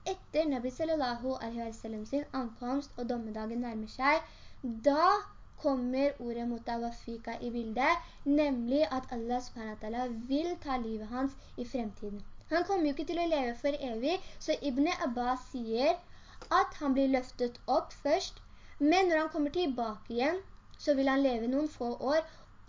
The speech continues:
her på dunya, og deretter vil Allah subhanahu wa ta'ala ta livet hans.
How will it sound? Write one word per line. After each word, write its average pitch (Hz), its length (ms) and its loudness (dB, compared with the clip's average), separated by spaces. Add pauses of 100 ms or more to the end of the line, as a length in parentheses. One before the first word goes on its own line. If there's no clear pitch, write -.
(120)
her 320 260 2
på 277 160 -4
dunya, 262 320 2 (300)
og 294 260 4
deretter 226 720 -2 (280)
vil 262 440 0
Allah 226 320 -4
subhanahu 214 320 -8
wa - 80 -14
ta'ala 220 240 -2 (320)
ta 233 140 -4
livet 214 240 -6
hans. 202 260 -14